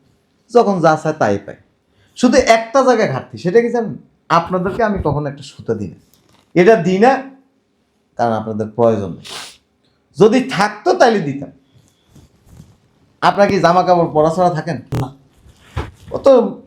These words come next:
Speaker 1: মাঝে মাঝে কয় যে, "আব্বা এটা কিনে নিয়ে আসছে, ওইটা কিনে নিয়ে আসছে।" আমি শুনি,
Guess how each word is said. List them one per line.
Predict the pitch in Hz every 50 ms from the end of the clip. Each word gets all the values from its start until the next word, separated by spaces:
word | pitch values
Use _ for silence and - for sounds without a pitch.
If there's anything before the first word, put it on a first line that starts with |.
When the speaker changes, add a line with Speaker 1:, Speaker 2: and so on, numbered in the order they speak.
| -
Speaker 1:
মাঝে | 160 170 185 190 190 202
মাঝে | 196 190 190 190 -
কয় | 156 127 113 104 101 - - - - - _ _ _ - - _ _ _ -
যে, | 135 147
"আব্বা | 180 180 175 - 160 170 180 170 170 165 160 - - -
এটা | 190 175 170 185 180
কিনে | - 160 170 165 160
নিয়ে | 160 160 160 160
আসছে, | 151 156 - 165
ওইটা | 156 156 175 175
কিনে | 170 170 165 160 156 151
নিয়ে | 156 151 147 143
আসছে।" | 139 139 - 151 143 143 - - _ _ _ _ -
আমি | - 339 330
শুনি, | - - 247 226 180 156 156 151